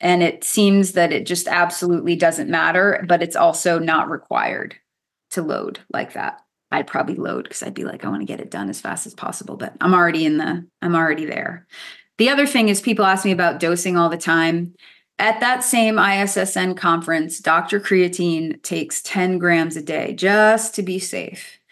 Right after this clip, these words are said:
I'm probably in the five gram a day camp now. I've read enough research that I don't,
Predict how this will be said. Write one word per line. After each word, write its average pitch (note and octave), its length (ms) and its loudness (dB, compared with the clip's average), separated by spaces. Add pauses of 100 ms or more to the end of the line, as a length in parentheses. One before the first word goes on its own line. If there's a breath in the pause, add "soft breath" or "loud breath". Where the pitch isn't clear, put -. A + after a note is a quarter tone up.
(600 soft breath)
I'm G#3 260 2
probably A3+ 1120 2
in F#3+ 160 4
the F#3 80 2
five E3+ 340 0
gram D#3+ 280 2
a D#3+ 40 -2
day E3 280 -2
camp - 360 -4
now. - 280 -2
I've E3+ 240 0
read G3+ 160 4
enough G3 320 2
research F#3+ 480 2
that - 180 0
I D#3+ 60 0
don't, F3 240 0